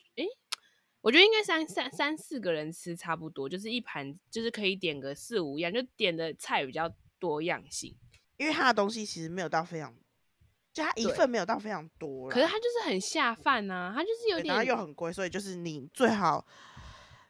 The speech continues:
Speaker 2: 呃，可能三四个人一起去吃，就是你还可以尝尝味道，然后你点多一点菜不会太贵，然后还可以稍微吃饱这样子。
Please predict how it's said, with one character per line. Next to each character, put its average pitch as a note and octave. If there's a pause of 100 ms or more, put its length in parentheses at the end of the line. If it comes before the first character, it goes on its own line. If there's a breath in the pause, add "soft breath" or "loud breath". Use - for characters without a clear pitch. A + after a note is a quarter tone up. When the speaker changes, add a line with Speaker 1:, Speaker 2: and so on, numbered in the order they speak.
(120)
Speaker 2:
呃， D#3+
可 E3+
能 D#3+
三 F#3+
四 G#3+
个 E3
人 C3
一 C3
起 E3
去 D#3
吃， D#3
就 F3+
是 F#3
你 E3+
还 E3
可 G#3
以 F#3+
尝 E3
尝 D#3
味 E3
道， D3+
然 D3
后 F3+
你 F3
点 C#3
多 C3+
一 F3
点 -
菜 -
不 -
会 C#3+
太 D#3
贵， C#3
然 C#3
后 C#3+
还 D#3
可 D3+
以 C#3
稍 D3
微 C3+
吃 C#3+
饱 -
这 -
样 -
子。 -